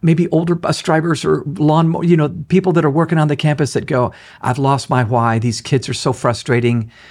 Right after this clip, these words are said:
you know, and, and I'm just saying, instead of getting frustrated, what if we became fascinated by the different generations on the campus and we're learning from each other? We always say we're lifelong learners.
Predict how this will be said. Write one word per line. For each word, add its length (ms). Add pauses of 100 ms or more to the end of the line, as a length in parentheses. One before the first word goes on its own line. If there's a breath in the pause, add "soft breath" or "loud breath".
(200 loud breath)
you 160
know, 220
and, 260
and 200
I'm 180
just 220
saying, 360 (340 loud breath)
instead 440
of 100
getting 240
frustrated, 680 (120)
what 100
if 100
we 80
became 360
fascinated 840 (420 loud breath)
by 100
the 100
different 260
generations 540
on 100
the 80
campus 400 (240 loud breath)
and 140
we're 80
learning 300
from 180
each 160
other? 200 (200 loud breath)
We 120
always 240
say 140
we're 160
lifelong 380
learners. 400